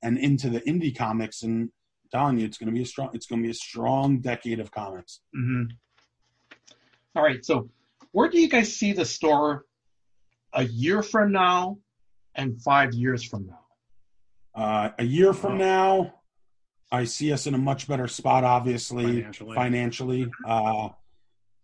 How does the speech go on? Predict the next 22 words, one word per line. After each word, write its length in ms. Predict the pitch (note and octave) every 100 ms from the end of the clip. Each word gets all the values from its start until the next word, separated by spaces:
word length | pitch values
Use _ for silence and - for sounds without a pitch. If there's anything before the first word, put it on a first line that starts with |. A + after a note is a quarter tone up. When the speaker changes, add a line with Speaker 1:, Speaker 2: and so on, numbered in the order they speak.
| -
Speaker 1:
five 320 | A#2 B2+ B2+
years 280 | C3 C3 -
from 180 | B2+
now, 640 | B2 B2+ C3 C3+ C#3 C3 - _ _ - - _ _ -
who 120 | B2+
knows? 520 | B2 D3+ B2+ - -
You 80 | G2+
know, 220 | G#2+ A2+ A2+
the 260 | G#2+ - - -
sky's 360 | - A2+ A#2
the 60 | A2+
limit 240 | A#2+ B2
with 120 | G2+
that 160 | A#2 B2+
Speaker 3:
We, 80 | E3
Speaker 1:
one. 140 | -
Speaker 3:
we 340 | D#3 E3+ F3+ D#3+
talked, 420 | - D3 C#3 C3
uh, 380 | B2 - C#3 C3 -
<laughs> 140 | F#2+
our 160 | C3+ C#3+
five-year 500 | - D3 D3+ D3+ C#3